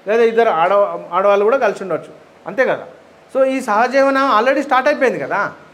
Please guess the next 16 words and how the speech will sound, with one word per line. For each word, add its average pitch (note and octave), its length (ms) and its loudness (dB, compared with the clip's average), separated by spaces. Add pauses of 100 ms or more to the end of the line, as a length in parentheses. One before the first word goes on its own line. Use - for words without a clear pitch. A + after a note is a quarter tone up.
(320)
So A3+ 80 2
ఇక్కడ A#3+ 200 0
ఏం A#3+ 220 2
జరుగుతుంది C4+ 800 -2 (240)
అంటే, G#3+ 240 0
తల్లిదండ్రులు A3 880 -2 (380)
వాళ్ళ F#3+ 140 0
పిల్లల్ని A#3 480 -2
కనే G#3 280 -2
టైంలో G3+ 640 -2
కొన్ని G3+ 180 -6
జాగ్రత్తలు G#3 920 -2
తీసుకోకపోవడం E3+ 880 -8
వల్ల G#3 360 -6 (280)
వచ్చినటువంటి F#3+ 640 -6
సంతానము G3+ 840 -4